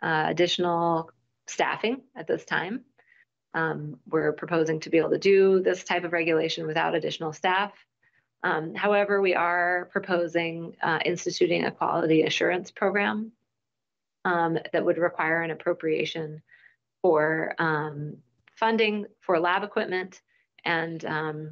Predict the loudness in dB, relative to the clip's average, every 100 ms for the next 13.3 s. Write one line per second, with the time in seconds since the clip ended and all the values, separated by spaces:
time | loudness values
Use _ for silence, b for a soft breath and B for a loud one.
0 | -14 0 4 4 4 2 0 -4 -2 -2
1 | 0 -2 -4 _ _ -6 -2 2 2 0
2 | -4 -2 2 2 2 0 -2 -6 -14 _
3 | _ _ _ _ 2 2 4 0 0 0
4 | 0 0 0 0 0 -2 -2 -6 -2 0
5 | 0 -2 -4 -8 -4 -2 0 -2 -4 -6
6 | 0 2 2 0 -4 -10 _ _ _ -4
7 | -2 0 0 0 0 0 0 -2 -4 -4
8 | -4 -4 -6 -6 -8 -6 -4 -4 0 2
9 | 2 -2 -2 -6 -16 _ _ -2 2 4
10 | 4 4 2 0 0 0 -2 -6 -8 -4
11 | -2 -2 -6 -12 b b b b _ -16
12 | -16 -12 -2 2 2 2 0 -2 -4 0
13 | 0 -2